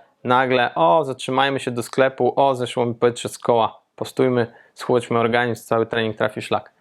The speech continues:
Nie. Tam godzina to godzina, trening to trening,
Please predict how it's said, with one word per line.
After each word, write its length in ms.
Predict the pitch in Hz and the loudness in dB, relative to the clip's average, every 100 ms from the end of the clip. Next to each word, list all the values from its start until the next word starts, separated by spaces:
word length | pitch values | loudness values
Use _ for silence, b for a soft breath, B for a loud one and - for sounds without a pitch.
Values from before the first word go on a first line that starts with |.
| b b | b b
Nie. 220 | 127 117 - B B B B B B - | -2 -2 -8 B B B B B B -4
Tam 160 | 143 | 0
godzina 340 | 135 131 143 135 | 2 2 2 2
to 120 | 127 | 0
godzina, 520 | 113 110 139 131 120 b b b _ | -2 0 2 2 -2 b b b _
trening 320 | - 127 120 117 | -2 0 0 -2
to 100 | 123 | -4
trening, 580 | - 131 127 127 123 | -2 0 2 0 -2